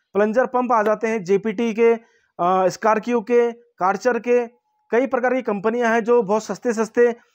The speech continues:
प्लंजर पंप बेचती है छोटे छोटे, तो आप वो भी ले सकते हैं,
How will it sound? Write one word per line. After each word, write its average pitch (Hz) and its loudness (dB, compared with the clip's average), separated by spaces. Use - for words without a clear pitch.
प्लंजर 180 0
पंप 226 0
बेचती 202 2
है 226 2
छोटे 214 0
छोटे, 214 2
तो 220 2
आप 233 4
वो 196 2
भी 226 0
ले 247 2
सकते 240 -4
हैं, 240 -2